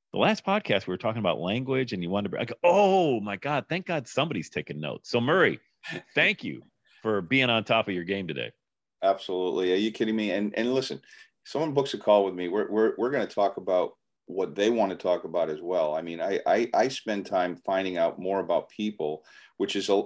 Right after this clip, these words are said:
Speaker 2: which is allowing me to figure out, hey, is this a good fit? Are we gonna be able to work together? Is this gonna be a successful team? Um, more than it is like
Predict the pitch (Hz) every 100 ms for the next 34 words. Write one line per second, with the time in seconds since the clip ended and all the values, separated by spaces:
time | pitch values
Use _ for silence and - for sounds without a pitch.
0 | - 101 104 95 95 92 101 127 120 104
1 | 95 - 104 101 95 92 - 117 90 82
2 | 104 - 95 78 - 104 117 - 90 92
3 | 87 85 82 80 95 101 87 90 87 85
4 | - - 85 80 76 - 73 87 85 73
5 | - - 135 104 85 80 _ - - -
6 | 90 90 87 107 113 123 113 101 95 98
7 | 92 - 92 87